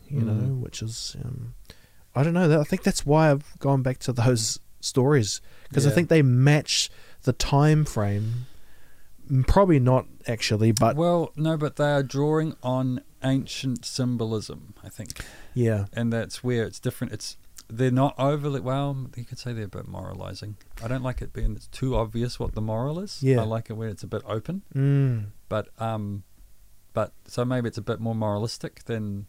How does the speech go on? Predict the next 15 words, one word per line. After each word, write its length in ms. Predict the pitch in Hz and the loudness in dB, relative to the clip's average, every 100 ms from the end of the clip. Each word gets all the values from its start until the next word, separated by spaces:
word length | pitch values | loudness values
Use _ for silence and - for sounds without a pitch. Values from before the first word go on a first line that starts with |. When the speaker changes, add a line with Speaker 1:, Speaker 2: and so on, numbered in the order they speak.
| - | -14
Speaker 2:
actually 240 | 120 - 120 | -16 -10 -8
the 60 | 107 | -4
Bible's 400 | 107 120 131 117 | -2 -2 -2 -6
often 220 | 107 104 | -8 -6
less 320 | 101 113 - | -4 -6 -4
moralistic. 540 | 113 120 127 131 - 135 | -4 -2 -4 -6 -10 -8
Speaker 1:
Right. 520 | 123 113 113 113 110 - - - | -4 -2 -2 -2 -4 -8 -16 -10
Speaker 2:
'Cause 160 | - 113 | -4 -2
actually 240 | 120 - | -2 -4
people 180 | - 135 | -8 -8
go, 160 | 107 110 | -6 -10
"Oh, 240 | - 160 - 131 110 - | -8 -10 -10 -14 -16 -14
they, 140 | 123 | -12
they, 300 | 147 101 127 175 117 | -12 -10 -8 -8 0
they, 80 | 160 | 4